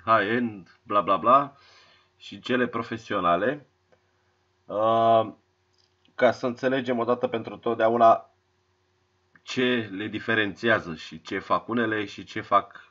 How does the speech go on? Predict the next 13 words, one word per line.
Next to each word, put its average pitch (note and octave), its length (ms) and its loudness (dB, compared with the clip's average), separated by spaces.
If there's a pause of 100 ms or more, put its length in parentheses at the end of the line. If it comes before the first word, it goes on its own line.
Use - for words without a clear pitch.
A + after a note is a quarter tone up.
celelalte. F2 800 -2 (1200)
Uh, G#2+ 640 4 (1700)
în B2 160 -6
primul D3 420 0
rând, B2+ 260 -2 (1500)
uh, F#2+ 340 2
haideți A2 300 0
să B2+ 60 -14
vorbim A2 360 -6
de A#2 120 -2
difuzoarele A2 500 -4
de G#2 140 -10
casă. G#2 640 -2